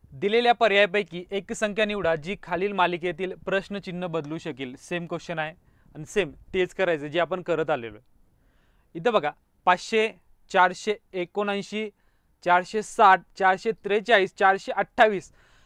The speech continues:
आता इथं बघा, मायनस होत चाललंय, पण नेमकं कोणती संख्या मायनस होत चालली आणि कितीने मायनस होत चालली हे आपल्याला बघावं लागेल.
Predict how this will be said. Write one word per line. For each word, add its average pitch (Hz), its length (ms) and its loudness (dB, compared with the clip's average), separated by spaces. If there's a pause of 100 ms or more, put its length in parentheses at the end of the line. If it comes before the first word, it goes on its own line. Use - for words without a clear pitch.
(140)
आता 202 160 4
इथं 247 180 2
बघा, 262 180 4
मायनस 226 420 2
होत 262 100 -2
चाललंय, 190 360 2 (500)
पण 262 220 8
नेमकं 233 360 -2 (300)
कोणती 254 360 -2
संख्या 269 300 0
मायनस 240 340 0
होत 233 80 -4
चालली 214 220 0
आणि 247 220 -2
कितीने 277 320 -2
मायनस 240 340 2
होत 233 100 -4
चालली 214 240 0
हे 208 120 -2
आपल्याला 214 300 4
बघावं 180 300 4
लागेल. 120 240 -6